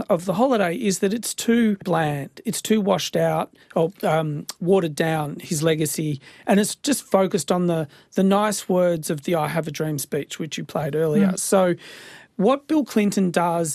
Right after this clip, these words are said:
Speaker 1: and critics like, uh, John Lewis, who was a key King ally, uh, and even Coretta Scott King,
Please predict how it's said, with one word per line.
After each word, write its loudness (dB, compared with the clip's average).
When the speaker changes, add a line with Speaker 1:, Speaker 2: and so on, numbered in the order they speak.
Speaker 1:
and 2
critics -2
like, -2
uh, -2
John 0
Lewis, 0
who 0
was -2
a -2
key -4
King -4
ally, 2
uh, 0
and 2
even 2
Coretta 0
Scott -4
King, 0